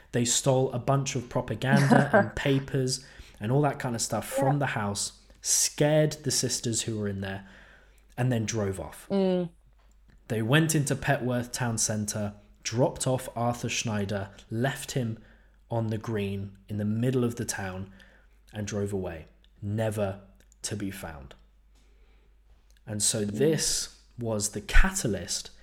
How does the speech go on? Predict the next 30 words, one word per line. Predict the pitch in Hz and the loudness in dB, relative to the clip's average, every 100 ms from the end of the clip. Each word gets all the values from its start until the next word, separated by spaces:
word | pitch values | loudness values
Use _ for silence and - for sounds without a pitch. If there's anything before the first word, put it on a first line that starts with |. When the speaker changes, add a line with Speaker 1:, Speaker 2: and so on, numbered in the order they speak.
| - - - - | -20 -20 -20 -20
Speaker 1:
for | - - 131 110 104 101 98 - - - _ _ - | -12 -2 2 2 2 0 -2 -10 -20 -20 _ _ -6
the | 110 | -4
League | 113 120 101 | 0 0 0
now | 113 123 131 | 0 2 2
being | 123 120 | 2 0
mentioned | 120 113 - 104 101 | 0 -2 -2 -2 -4
in | 101 98 | -8 -8
Parliament, | - 156 165 123 110 190 - - - - - - | -4 0 2 2 0 -2 -6 -16 -20 -20 -20 -6
because | 123 - 110 101 101 - - - - | -4 -2 0 0 -2 -6 -14 -20 0
this | 135 135 | 0 2
wasn't | 156 151 131 | 2 2 2
just, | 117 110 - - | 0 -2 -4 -2
"Oh, | 127 117 | 0 2
there's | 117 110 | 0 0
some | - 107 107 | 0 0 0
weirdos | 113 117 113 107 104 | 0 0 0 -2 -2
worshipping | 113 110 - 107 104 | -2 -2 -2 -4 -4
Hitler | 135 - 104 98 - - - | -4 -4 -6 -8 -12 -18 0
in | 202 | 4
a | |
Speaker 2:
<laughs> | 202 - | 4 2
Speaker 1:
house." | 123 - 233 - - - - - - - | 4 8 8 6 -10 -18 -16 -20 -18 -4
It's | 127 120 | -2 0
now, | 131 120 107 | 0 0 0
this | 110 151 147 | 2 2 4
is | 123 123 | 2 2
a, | 110 104 - | -2 -4 -6
a | |
proper | - - 151 - 104 | 4 8 8 6 0
issue, | 151 185 - - | 0 0 -2 -6